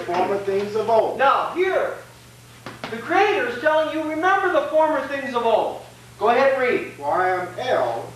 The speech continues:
Speaker 1: and
Speaker 2: I am El, read.
Speaker 1: and there is none else.
Speaker 2: Uh-huh.
Speaker 1: I am Elohim, and
Speaker 2: Read.
Speaker 1: there is none like
Speaker 2: He
Speaker 1: me.
Speaker 2: says, "There's none like me." Go ahead and read.
Speaker 1: Declaring the end from the beginning.
Speaker 2: Now, this is something about your Creator that you didn't know.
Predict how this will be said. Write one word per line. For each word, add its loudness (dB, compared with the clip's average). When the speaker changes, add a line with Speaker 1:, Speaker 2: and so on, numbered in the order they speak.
Speaker 1:
and -4
Speaker 2:
I 4
am 2
El, 2
read. -8
Speaker 1:
and -18
there -6
is -10
none -4
else. -2
Speaker 2:
Uh-huh. 2
Speaker 1:
I -6
am -8
Elohim, 0
and -6
Speaker 2:
Read. 2
Speaker 1:
there 2
is -8
none -4
like 0
Speaker 2:
He -10
Speaker 1:
me. -8
Speaker 2:
says, 2
"There's 2
none 2
like 0
me." -6
Go -2
ahead 2
and -4
read. 0
Speaker 1:
Declaring -8
the -8
end -4
from -8
the 0
beginning. -4
Speaker 2:
Now, 0
this 0
is -10
something 0
about 2
your -10
Creator -6
that -12
you -6
didn't -4
know. 2